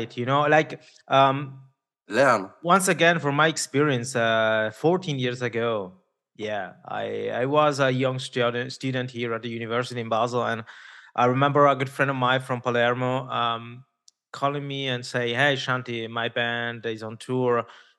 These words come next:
Speaker 1: Would you like to organize an e-, an evening in Basel?" And say, "My friends, I, I never done this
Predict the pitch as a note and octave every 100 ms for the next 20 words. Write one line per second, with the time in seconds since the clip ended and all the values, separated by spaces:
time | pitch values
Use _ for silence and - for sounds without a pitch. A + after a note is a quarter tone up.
0 | - B2+ C3+ A#2+ A#2+ B2 A2+ A#2 A#2+ A2+
1 | A2+ A#2+ B2+ B2 G#2+ A#2+ B2+ A#2+ A2+ A2+
2 | A2 G#2+ D3 C#3 A2+ G#2+ A#2 A2+ A2 G#2+
3 | G#2+ - _ A2 - D3+ C3+ G#2+ G#2+ G#2
4 | G2 G2 F#2+ _ _ _ _ _ A3 B2+
5 | C3+ B2+ A#2+ A2+ G#2 G2+ F#2+ F#2 -